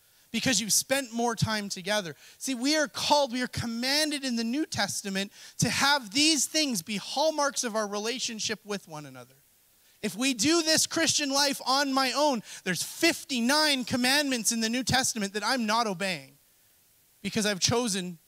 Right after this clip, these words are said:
to not be with one another. The next thing we have to do, the, the, the third thing, and this is the last sort of thing that we need to do in order to, to make the habit of church be a real part of our lives,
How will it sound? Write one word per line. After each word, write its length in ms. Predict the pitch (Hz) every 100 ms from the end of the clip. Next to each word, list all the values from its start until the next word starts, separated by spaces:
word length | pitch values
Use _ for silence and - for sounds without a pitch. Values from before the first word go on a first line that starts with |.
| _
to 100 | 208
not 400 | 190 185 185 180 - _ _ _
be 180 | - 180
with 380 | 165 160 - - _ _
one 240 | 156 143 135
another. 440 | 143 147 117 117 _ _ _ _ _ _ _ _ _ _ 175
The 80 | 226
next 180 | 233
thing 160 | - 233
we 100 | 208
have 220 | 190 180 -
to 100 | 175
do, 160 | 180 - - -
the, 80 | 202
the, 160 | 226 214
the 160 | 208
third 260 | 202 320 320
thing, 180 | 285 254
and 80 | 247
this 140 | -
is 80 | 202
the 100 | 220
last 380 | 226 247 - - - -
sort 140 | 247 208
of 80 |
thing 240 | - 277 277
that 140 | 226
we 100 | 233
need 200 | 240 220
to 100 | 180
do 280 | 160 240 247
in 120 | 220
order 360 | 185 226 240 233
to, 280 | - 208 160 - -
to 100 | 226
make 480 | 220 220 240 233 - - _
the 80 | 208
habit 480 | - - 233 247 214
of 160 | 185
church 540 | - - 240 254 - 190
be 160 | 208
a 40 | 190
real 380 | 190 226 240 220
part 400 | - 226 233 226
of 160 | 202
our 140 | 190 180
lives, 520 | 233 254 285 285